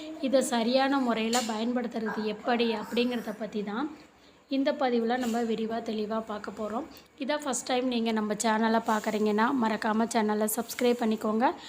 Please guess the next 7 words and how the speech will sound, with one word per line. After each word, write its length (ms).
பக்கத்துல 400
இருக்கக்கூடிய 500
ஆல் 200
பெல் 240
சிம்பலையும் 460
பிரஸ் 280
பண்ணிக்கோங்க. 500